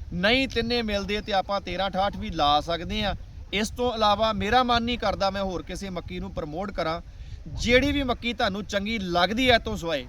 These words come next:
ਮੇਰੇ ਕਹਿਣ 'ਤੇ ਨਾ ਜਾਇਓ। ਜੇ ਤੁਹਾਡੇ ਖੇਤ ਦੇ ਵਿੱਚ, ਤੁਹਾਡੇ ਏਰੀਆ ਦੇ ਵਿੱਚ ਹੋਰ ਕਿਸੇ ਕੰਪਨੀ ਦਾ ਕੋਈ ਹੋਰ ਕੋਈ ਬ੍ਰਾਂਡ ਜ਼ਿਆਦਾ ਝਾੜ ਦਿੰਦਾ,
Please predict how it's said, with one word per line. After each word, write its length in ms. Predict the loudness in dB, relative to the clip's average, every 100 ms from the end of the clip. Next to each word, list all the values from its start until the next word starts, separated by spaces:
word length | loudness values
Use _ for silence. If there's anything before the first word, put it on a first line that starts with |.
| -8
ਮੇਰੇ 280 | -4 -2 0
ਕਹਿਣ 260 | 0 -2
'ਤੇ 120 | -2
ਨਾ 120 | -2 0
ਜਾਇਓ। 280 | 0 0
ਜੇ 160 | -2 -4
ਤੁਹਾਡੇ 380 | 0 0 0 -6
ਖੇਤ 300 | -4 -2 0
ਦੇ 140 | 0
ਵਿੱਚ, 420 | 0 -4 -6 -8 -10 -16 -18 -10 2
ਤੁਹਾਡੇ 380 | 2 2 -2 -2
ਏਰੀਆ 360 | 0 0 2 0
ਦੇ 120 | 0
ਵਿੱਚ 280 | -2 -6 -6
ਹੋਰ 360 | -4 4 6 6
ਕਿਸੇ 300 | 2 0 -2
ਕੰਪਨੀ 420 | -2 -4 -6 -2
ਦਾ 140 | -2
ਕੋਈ 140 | -2 -6
ਹੋਰ 320 | -4 -2 0
ਕੋਈ 180 | 0 0
ਬ੍ਰਾਂਡ 520 | 2 4 4 2 0
ਜ਼ਿਆਦਾ 560 | -6 -2 0 6 8 8
ਝਾੜ 280 | 6 6
ਦਿੰਦਾ, 300 | 4 0 0